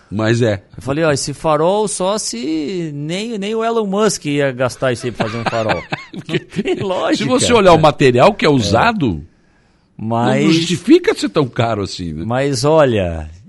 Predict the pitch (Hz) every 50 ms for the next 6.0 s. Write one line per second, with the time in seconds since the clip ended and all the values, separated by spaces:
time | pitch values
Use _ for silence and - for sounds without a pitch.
0 | 269 - - - - 165 175 185 165 - - 180 175 175 170 151 135 123 135 147
1 | 175 170 170 170 165 - - 170 156 151 147 151 185 208 208 170 131 - 135 113
2 | 120 123 123 87 85 110 101 92 87 82 80 - - - - - - - 160 151
3 | 117 101 101 104 - 123 120 135 147 143 156 156 135 - - 143 147 151 151 156
4 | 156 143 127 110 117 147 196 226 - - - 160 143 143 147 131 127 113 - _
5 | - 131 127 123 120 113 107 101 98 98 101 110 117 113 104 95 90 85 76